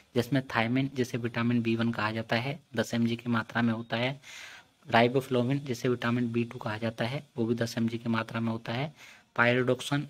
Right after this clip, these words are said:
विटामिन बी थ्री जो होता है, तीन एमजी की मात्रा में होता है, और साइनोकोबालामिन, जिसे विटामिन बी ट्वेल्व कहा जाता है, पन्द्रह एमजी की फॉर्म में होता है। ऐसे ही इसके अंदर नाइकोटामाइड,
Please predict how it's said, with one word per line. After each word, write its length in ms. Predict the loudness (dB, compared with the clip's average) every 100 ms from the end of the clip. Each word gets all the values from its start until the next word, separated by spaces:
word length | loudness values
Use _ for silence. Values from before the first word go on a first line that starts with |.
| _
विटामिन 460 | -2 2 0 2 -2 -4 -4
बी 160 | -2 -2
थ्री 240 | 0 2
जो 140 | 2
होता 220 | 2 2 2
है, 120 | 2 0
तीन 160 | 0
एमजी 220 | 2 0
की 140 | -4 -2
मात्रा 300 | -2 -2 -4
में 100 | -2
होता 260 | -4 -4
है, 180 | -4 -4 -12 -20 -20 -20 -20 -20 -20 -2
और 100 | 0
साइनोकोबालामिन, 840 | 2 2 2 2 4 6 4 2 -2 -6
जिसे 220 | 0 0
विटामिन 480 | 0 0 0 0 0
बी 120 | 2 2
ट्वेल्व 240 | 2 0
कहा 200 | 0 -2
जाता 240 | -2 -2 -2
है, 100 | -2
पन्द्रह 340 | -4 -2 0
एमजी 260 | -2 -2 -4
की 60 |
फॉर्म 300 | -4 -2 -2 -4
में 160 | -6 -6
होता 240 | -4 -2
है। 160 | -4 -4 -12 -18 -18 -16 -2
ऐसे 240 | 0 2
ही 40 | -2
इसके 220 | 0 -2
अंदर 240 | 0 -2 -4 -18 -20 0
नाइकोटामाइड, 680 | 2 2 0 0 2 0